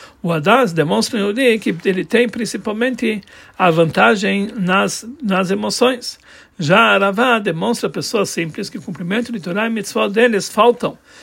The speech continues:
tanto no assunto de intelecto e tanto no assunto das midot, das, das, dos níveis emocionais.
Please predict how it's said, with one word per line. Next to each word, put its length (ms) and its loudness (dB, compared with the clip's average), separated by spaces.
tanto 460 0
no 260 -4
assunto 520 -4
de 160 -4
intelecto 680 -2
e 40 -6
tanto 300 -6
no 100 -4
assunto 580 -4
das 280 2
midot, 400 2
das, 220 -4
das, 200 -4
dos 160 -6
níveis 300 0
emocionais. 800 -6